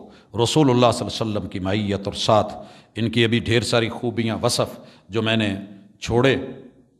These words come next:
अहादीस में, कुरान मजीद की आयत में मौजूद है। कुरान मजीद की कोई आयत ऐसी नहीं है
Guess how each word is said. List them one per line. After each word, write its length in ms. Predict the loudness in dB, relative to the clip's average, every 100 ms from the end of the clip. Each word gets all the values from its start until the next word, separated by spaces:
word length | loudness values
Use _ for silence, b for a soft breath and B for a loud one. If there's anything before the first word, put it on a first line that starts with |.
| _ -8
अहादीस 480 | -2 0 2 0 0
में, 140 | -2
कुरान 300 | -2 -2 -2 -2
मजीद 340 | -4 -4 -6
की 160 | -6 -2
आयत 420 | 0 4 4 2
में 100 | -4
मौजूद 400 | -2 0 0 0
है। 60 | -2 -6 B B B
कुरान 260 | 2 4 4
मजीद 280 | 2 0 -2
की 120 | -6 0
कोई 240 | 2 4
आयत 280 | 4 2 0
ऐसी 220 | -4 -4 -2
नहीं 220 | 0 0
है 160 | -2